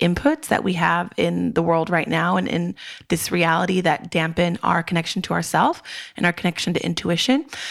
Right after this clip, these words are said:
But something that really piqued my interest when I was reading your book is that you introduced yourself as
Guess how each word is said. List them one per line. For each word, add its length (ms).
But 100
something 240
that 120
really 220
piqued 300
my 80
interest 340
when 80
I 40
was 120
reading 180
your 120
book 300
is 100
that 260
you 100
introduced 720
yourself 380
as 260